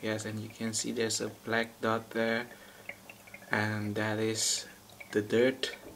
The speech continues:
that has been filtered by the filter, and the dirt was left there and let the water, the clean water, the healthier water, that's what the Brita said,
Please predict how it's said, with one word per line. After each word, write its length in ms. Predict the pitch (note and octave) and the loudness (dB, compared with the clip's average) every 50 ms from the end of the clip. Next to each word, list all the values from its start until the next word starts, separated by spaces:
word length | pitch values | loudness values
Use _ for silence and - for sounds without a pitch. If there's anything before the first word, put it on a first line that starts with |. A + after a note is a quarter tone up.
| - - - - - - - - - - - | -16 -18 -18 -18 -18 -20 -18 -18 -10 -4 -2
that 120 | A2 G#2+ | -2 -2
has 360 | G#2+ - - C3 D3+ D#3+ D#3+ | 0 2 4 6 4 4 4
been 200 | - C#3 C3 B2+ | 2 2 2 2
filtered 500 | A#2+ - B2+ A#2 A2 A2+ - A#2+ A2+ - - - - | 2 0 -2 -2 -2 -4 -4 -6 -6 -6 -10 -8 -2
by 140 | G#2 G#2 G#2+ | -2 0 0
the 100 | G#2 G#2+ | -2 -4
filter, 540 | - - A2+ G#2+ G#2 - - A2+ A#2+ C#3 C#3+ - - - - - - - - - - - - - - - - - - - - - - | -2 0 0 0 0 0 0 0 0 -2 -4 -8 -12 -14 -14 -18 -20 -20 -20 -20 -20 -20 -20 -20 -20 -20 -20 -18 -18 -18 -8 -4 -2
and 300 | A#2 A2 G#2+ G#2+ G#2+ - - - - - - - - | 0 0 0 -2 -4 -8 -12 -18 -20 -20 -18 -10 -8
the 100 | - G#2+ | -8 -4
dirt 320 | G#2 - B2+ C3 B2+ A#2+ | 0 4 4 4 4 2
was 200 | A#2+ A2+ - - | 0 -4 -4 -2
left 420 | A2+ A2+ B2 C#3+ D3+ - - - - | 0 2 2 2 2 0 -6 -4 0
there 300 | A2+ G#2+ G#2+ A2+ B2 - - - - - - - - - - - - - - - - - - - - - - - - - - - - - - - - - - - - - - - - | 2 2 4 2 0 -2 -6 -12 -20 -20 -20 -20 -18 -18 -18 -20 -20 -20 -20 -18 -20 -20 -20 -20 -20 -20 -18 -18 -16 -16 -18 -18 -18 -18 -18 -18 -18 -20 -20 -16 -16 -16 -10 -4 -2
and 220 | A#2 A2+ A2 A2 | -2 0 0 2
let 220 | A2+ A#2 A#2 A#2 - | 2 2 0 2 0
the 80 | A2 | 0
water, 460 | G#2+ G#2+ A2 B2 C3+ C#3+ D3 D3 D#3 D3+ - - - | 2 4 4 4 4 2 2 0 -4 -6 -10 -14 -14
the 80 | - - - | -14 -12 -8
clean 240 | - - D3+ E3 E3+ | -4 0 0 0 2
water, 420 | D3+ B2+ A2+ A2 A2 G#2+ G#2+ A2 - - - - - - - - - - - - - - - | 2 2 2 2 0 0 -2 -4 -6 -12 -18 -18 -18 -18 -18 -18 -20 -20 -16 -14 -14 -10 -8
the 80 | - G#2+ | -6 -6
healthier 680 | G#2 - - - C#3+ D#3+ E3+ E3 E3 - C3+ B2 A#2 | -4 -2 0 4 6 8 8 6 6 4 4 4 6
water, 400 | A#2 A#2 A2 G#2+ A2 A2+ A2 A#2 A#2 - - - - - - - | 4 2 0 0 0 -2 -2 -2 -4 -8 -14 -18 -20 -20 -14 -6
that's 200 | - A#2 A2 - | -4 -2 -2 0
what 160 | - A2 G#2+ G#2+ - - - - - - - | -2 -2 -4 -4 -6 -14 -20 -20 -18 -8 -4
the 260 | G2 F#2 - - - - - - - - - - - - | -4 -2 -2 -4 -6 -10 -14 -18 -20 -20 -20 -20 -14 -2
Brita 360 | - A#2+ B2 A#2+ - A#2+ G#2 | 2 4 4 4 2 0 -4
said, 380 | G2+ - - - A#2 A#2 A#2+ | -4 -6 -6 -4 -4 -4 -4